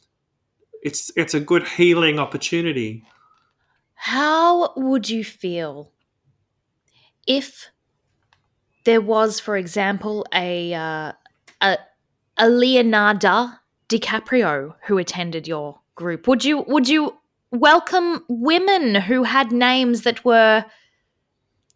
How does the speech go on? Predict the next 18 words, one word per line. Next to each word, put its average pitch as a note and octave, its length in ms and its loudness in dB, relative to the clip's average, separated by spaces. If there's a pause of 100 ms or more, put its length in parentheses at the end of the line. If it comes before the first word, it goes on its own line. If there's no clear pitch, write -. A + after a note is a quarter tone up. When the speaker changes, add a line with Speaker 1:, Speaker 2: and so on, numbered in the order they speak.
(280)
Speaker 2:
similar C#4 500 2
to B3+ 200 2
male D4+ 360 4
celebrities? - 880 -4 (580)
Speaker 1:
I G#3+ 100 0
think A3+ 260 -4
we'd G3 160 2
welcome D#3 420 -2
all, A#2 400 -6 (300)
all D3+ 240 2
kinds G3 400 2
of A3 180 -2
people. C#3 480 0
Um, D3+ 340 -2 (140)
Speaker 2:
Mm. A#3 240 0
Speaker 1:
I F3+ 80 4
don't G#3 220 4
wanna, D3+ 360 0